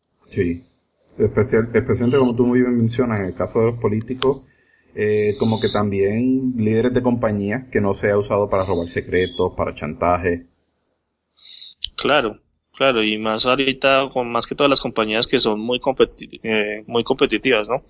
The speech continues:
Speaker 2: Digamos que si, si Steve Jobs hubiera tenido este tipo de dispositivos en su carro, los de Samsung hubieran estado encantados de, de escuchar todo lo que, <laughs> to-, todo lo que dijera en su carro.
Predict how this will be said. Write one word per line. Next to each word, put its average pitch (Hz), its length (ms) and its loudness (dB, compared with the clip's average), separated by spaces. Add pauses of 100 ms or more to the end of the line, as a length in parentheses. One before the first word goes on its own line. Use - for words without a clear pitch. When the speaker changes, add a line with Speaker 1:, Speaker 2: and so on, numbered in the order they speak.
(1400)
Speaker 2:
Digamos 123 360 2
que 120 260 2
si, 113 560 0
si 110 260 -4
Steve 117 320 -2
Jobs 147 380 0
hubiera 143 300 2
tenido 120 500 0
este 139 220 -4
tipo 139 420 -2
de 107 280 0
dispositivos 110 580 -8
en 131 80 -4
su 110 120 -8
carro, 160 380 2
los 131 240 -2
de 107 160 2
Samsung 127 540 0
hubieran 117 260 2
estado 113 240 0
encantados 117 540 -2
de, 107 320 0
de - 120 -20
escuchar 110 440 -2
todo 127 100 2
lo 131 140 0
que, 101 240 0
<laughs> - 3000 -8
to-, 117 280 0
todo 127 200 0
lo 135 140 -2
que 120 140 0
dijera 113 420 2
en 110 80 -2
su 110 140 -8
carro. 113 320 -2